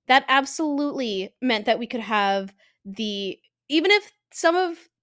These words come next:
the movie adaptations for some of these books were not good, such as, um, the Divergent series, which I never really got into,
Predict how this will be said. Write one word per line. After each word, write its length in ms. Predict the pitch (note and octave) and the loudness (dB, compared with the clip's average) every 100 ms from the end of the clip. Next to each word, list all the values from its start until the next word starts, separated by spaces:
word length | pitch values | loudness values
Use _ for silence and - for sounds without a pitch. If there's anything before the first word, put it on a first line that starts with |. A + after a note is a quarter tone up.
| - | -8
the 140 | D4+ | -4
movie 240 | D4 D4 D4+ | -2 0 2
adaptations 640 | D4+ D#4+ E4+ D4+ D4+ D4+ | 2 2 -2 -4 -2 -4
for 120 | - | -4
some 120 | D4 D4 | -4 -4
of 60 | |
these 140 | D4 C4+ | -4 -4
books 240 | D#4 - - | -4 -6 -14
were 280 | B3 B3+ C#4 | -8 -2 0
not 380 | D4+ E4 - - | 2 0 -2 -4
good, 440 | G4+ B3+ F#3+ D4+ E4+ _ _ _ _ - | 0 2 0 -4 -8 _ _ _ _ -10
such 320 | C#4 C#4+ C4+ - | -2 0 0 2
as, 520 | D4+ C4+ A#3 A3 - _ _ - | 6 6 4 0 -6 _ _ 0
um, 380 | A3+ G#3+ G3 F#3+ - | 4 6 4 0 -6
the 240 | G#3+ G#3+ | 0 2
Divergent 500 | G#3+ G#3 G#3 G3+ G#3 | 4 4 2 0 -6
series, 360 | A3+ G#3 G#3 G#3 | -4 0 0 -2
which 120 | G#3+ | -6
I 60 | |
never 200 | F3+ F3+ | -4 -2
really 180 | E3+ D#3+ | -4 -4
got 160 | E3 E3 | -4 -6
into, 440 | D#3+ - E3+ F3 | -6 -6 -6 -6